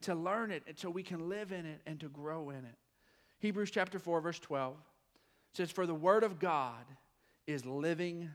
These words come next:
and active, sharper than any double-edged sword. It penetrates even to the dividing of the soul and the spirit, joints and marrow. It judges the thoughts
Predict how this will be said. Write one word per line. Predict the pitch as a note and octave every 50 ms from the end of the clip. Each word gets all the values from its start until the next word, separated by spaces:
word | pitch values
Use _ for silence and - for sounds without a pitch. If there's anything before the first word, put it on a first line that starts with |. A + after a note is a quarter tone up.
| - - _ _ _ _ _ _ _ _ _ _ _ _ _ _ -
and | C3+ B2+ A#2 -
active, | - C3+ C3 B2+ - - - A2 G2 F2 - - - - _ _ _ _ _ - _
sharper | - - - - F#3+ F#3 G3+ G#3 - A#3 A3+ A3 A3 G#3+ - _ _ _ _ _ _ _ _ _ _
than | - F#3+ F#3 F3
any | F3 F3+ F3 E3
double-edged | C3+ D3 D3 D3+ D#3 D#3 D3+ D3+ D3 C3+ - -
sword. | - F#3+ F3 E3 D3+ C#3+
It | C#3 C#3 - - - -
penetrates | A3 B3 B3+ A#3 - - - A#3 A3+ A#3 A3+ A#3 A3+ - - - - -
even | - G#3 G#3+ G#3 G3+ F3+
to | - F#3
the | E3+
dividing | E3 E3 D3+ D#3 D#3 F3 F#3 F#3+ F3+
of | D3+
the | C#3+
soul | - - - D#3 E3 E3 D#3+
and | E3 D#3+
the | D#3
spirit, | - - - D3 D3+ C3+ B2+
joints | - C3+ C3 C3 B2 -
and | B2+ B2
marrow. | B2+ C3 B2+ B2+ B2+ C#3 - - _ _ _ _ _ - - -
It | - E3+ D#3 C3+
judges | B2+ A#2 C#3 F3+ E3+ F3 F3 E3+ F#3 F3+ F3 F3
the | - C#3 C3
thoughts | - - - D3 C#3+ C#3+ C#3+ C#3+ D3 - -